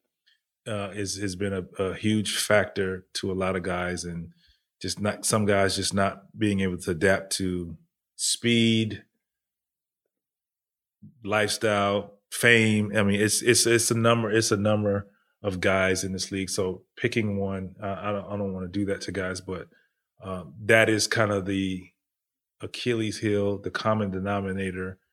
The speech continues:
of the, <laughs> I guess, the demise of a lot of guys, um, just falling short. Just, you've heard us talk about this before. Baze and I have talked about it.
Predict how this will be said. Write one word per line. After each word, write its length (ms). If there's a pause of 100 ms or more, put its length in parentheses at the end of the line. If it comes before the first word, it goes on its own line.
(320)
of 580 (640)
the, 240 (380)
<laughs> 20 (260)
I 80
guess, 200
the 140
demise 520
of 140
a 40
lot 220
of 80
guys, 480 (480)
um, 500 (1040)
just 200
falling 200
short. 280
Just, 300 (320)
you've 200
heard 180
us 120
talk 200
about 200
this 120
before. 440
Baze 360
and 80
I 80
have 100
talked 220
about 260
it. 120